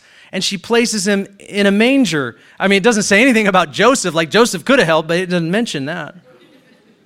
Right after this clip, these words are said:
It says that there was no room in the inn, and sometimes we think that that means that they went to some ancient motel. There was no motel. There was no innkeeper. If you have a nativity scene and there's a little innkeeper there, he does not exist.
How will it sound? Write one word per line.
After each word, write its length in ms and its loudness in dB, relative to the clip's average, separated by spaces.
It 100 0
says 280 2
that 100 0
there 140 4
was 160 0
no 200 4
room 380 2
in 100 4
the 160 0
inn, 460 2
and 180 -2
sometimes 540 0
we 140 -4
think 300 -6
that 100 -6
that 200 0
means 260 -4
that 120 -8
they 100 -2
went 200 -6
to 100 -8
some 280 -4
ancient 360 -6
motel. 580 -2
There 120 2
was 160 -2
no 140 2
motel. 720 0
There 120 2
was 140 0
no 160 4
innkeeper. 640 -2
If 100 -4
you 120 -2
have 180 2
a 100 -2
nativity 460 -4
scene 240 -4
and 80 -2
there's 140 -4
a 40 -4
little 140 0
innkeeper 520 -6
there, 200 -2
he 80 -4
does 260 -6
not 160 2
exist. 680 -4